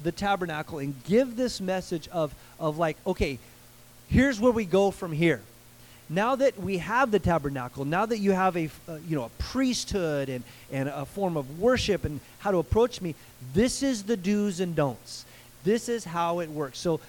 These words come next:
for the children of Israel, this was a very pragmatic and important, uh, book, uh, for them. But the, the question kind of comes up, and, and this is why we're doing kind of the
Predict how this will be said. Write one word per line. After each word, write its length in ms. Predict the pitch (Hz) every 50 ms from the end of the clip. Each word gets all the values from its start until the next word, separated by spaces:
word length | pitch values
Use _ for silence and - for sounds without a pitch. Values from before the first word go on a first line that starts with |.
| - -
for 120 | - 208 202
the 100 | 180 175
children 420 | - - - 262 262 226 220 190
of 100 | 175 185
Israel, 300 | 233 226 170 180 175 156
this 240 | 151 190 185 - -
was 160 | 185 170 170
a 160 | 160 175 170 165
very 640 | 143 139 135 131 156 208 226 233 226 226 233 226
pragmatic 920 | - - - - 185 156 147 143 131 143 151 165 175 185 196 202 202 196 - - - - - - - - - - - -
and 100 | 147 139
important, 680 | 131 - - - - 196 196 190 - - 185 180 165 - - - - - - - - -
uh, 220 | 143 131 127 123 123 123 -
book, 240 | - 165 147 135 - - - - - - - - - - - - -
uh, 100 | 123 120
for 180 | - - 143 139
them. 360 | 123 151 151 135 120 107 107 - - - - - - - - - - - - - - - - - - 147
But 160 | 196 202 160
the, 120 | 208 196
the 120 | 185 180 190
question 520 | - - 277 302 330 - - 269 214 190
kind 260 | - - - 202 190
of 100 | 170 -
comes 340 | - - 190 175 165 147 131
up, 180 | 147 131 120 123 - -
and, 300 | - 147 139 131 131 131 - - - - - - - -
and 100 | 143 151
this 100 | 143 -
is 60 | 165
why 140 | 156 165 160
we're 100 | 151 147
doing 240 | 143 151 151 143 139
kind 160 | - 156 143
of 60 | 127
the 100 | 120 143